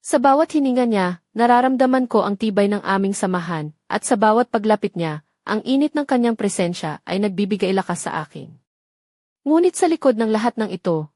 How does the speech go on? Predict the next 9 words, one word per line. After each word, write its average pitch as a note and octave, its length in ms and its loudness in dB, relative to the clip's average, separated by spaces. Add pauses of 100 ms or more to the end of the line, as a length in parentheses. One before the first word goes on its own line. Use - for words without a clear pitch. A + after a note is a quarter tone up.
may G#3+ 160 -6
isang C4 240 -2
tanong A#3+ 320 2
na A3+ 80 -2
patuloy A#3 480 2
na A#3+ 80 2
bumabagabag F#3+ 720 0
sa E3+ 240 -6
akin. C3+ 320 -14